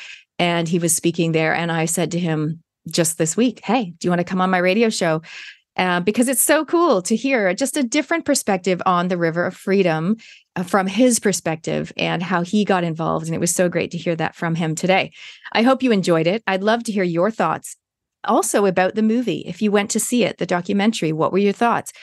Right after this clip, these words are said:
How did you feel? The topic this week is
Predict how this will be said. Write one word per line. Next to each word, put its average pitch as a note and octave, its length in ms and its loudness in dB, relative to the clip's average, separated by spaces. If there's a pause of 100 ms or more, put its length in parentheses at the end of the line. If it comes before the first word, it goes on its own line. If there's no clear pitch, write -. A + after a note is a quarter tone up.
(100)
How G3 300 0
did G#3 160 0
you A3 120 2
feel? A3 560 0 (300)
The G#3+ 100 2
topic A#3 460 0
this G#3+ 240 0
week G#3 500 -2 (240)
is F#3 640 0